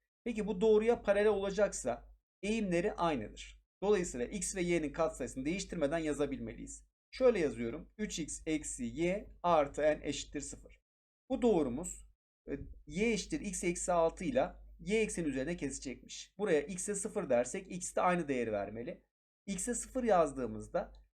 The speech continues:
eksi y artı n eşittir sıfır olacak. Burada da x'e sıfır dediğimizde y eşittir eksi altı diye bulunabilir.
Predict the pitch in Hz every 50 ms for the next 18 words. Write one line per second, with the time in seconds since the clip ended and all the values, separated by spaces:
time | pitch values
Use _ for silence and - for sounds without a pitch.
0 | _ _ - 170 170 175 - - - 220 214 202 196 214 214 208 208 - - -
1 | - 147 156 160 156 151 - - 165 139 143 151 139 123 120 120 - - 151 143
2 | - 185 180 175 - 139 123 120 - - 147 143 - 180 180 175 175 170 175 185
3 | 180 180 180 - - _ _ _ _ _ _ _ _ - 226 240 220 180 165 131
4 | 120 - - 180 180 180 - - 202 196 196 - 220 - 226 208 175 151 143 -
5 | 127 117 107 110 110 113 117 170 185 202 - 165 165 190 190 180 143 - - -
6 | - - - 131 135 - - 160 165 165 - - - 151 143 139 135 135 131 117
7 | 127 147 170 143 127 117 110 107 101 - - - - -